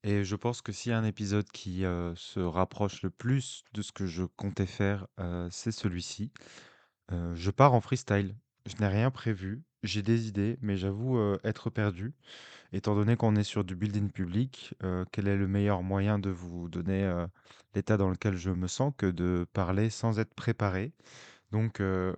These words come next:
à vrai dire, je suis pas non plus non préparé parce que, évidemment, je me prends la tête sur les sujets de, des, défendus dans les podcasts, euh, avant de les commencer. Et j'ai ouvert mon agenda de la semaine pour essayer de le parcourir et de me dire : « Qu'est-ce que j'ai fait ? Qu'est-ce qui s'est passé ? »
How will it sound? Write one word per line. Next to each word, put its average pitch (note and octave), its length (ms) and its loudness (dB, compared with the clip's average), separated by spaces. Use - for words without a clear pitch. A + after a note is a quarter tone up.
à G2+ 80 -2
vrai G2+ 180 0
dire, G#2 140 0
je - 60 -14
suis - 140 -14
pas G2 280 0
non A2 260 2
plus A2 240 0
non G#2+ 220 6
préparé G2+ 540 0
parce - 180 -6
que, F2+ 400 -2
évidemment, F#2 480 -2
je F#2+ 100 -6
me F2+ 120 -4
prends - 160 -6
la F2 100 0
tête - 220 -8
sur F#2 160 -4
les F2+ 80 -2
sujets F#2 400 -2
de, F2+ 240 -2
des, - 360 -6
défendus G2+ 480 2
dans G2 80 2
les F#2 100 2
podcasts, - 540 0
euh, G2 240 2
avant G#2+ 320 4
de G2 60 2
les G2 80 0
commencer. F#2+ 600 -2
Et C3+ 240 4
j'ai G#2 200 -2
ouvert G#2+ 280 0
mon G2 180 0
agenda B2 380 4
de G2 60 -2
la F#2+ 80 0
semaine B2+ 340 -4
pour G2+ 200 -2
essayer G#2 280 -2
de G2+ 60 -8
le G#2+ 80 0
parcourir G#2 500 0
et A#2 60 2
de F#2+ 40 0
me F#2+ 120 2
dire : « A2+ 240 2
Qu'est-ce - 160 2
que - 100 0
j'ai F#2+ 140 2
fait ? B2+ 160 0
Qu'est-ce - 180 -2
qui - 120 -12
s'est - 120 -6
passé ? » - 380 -4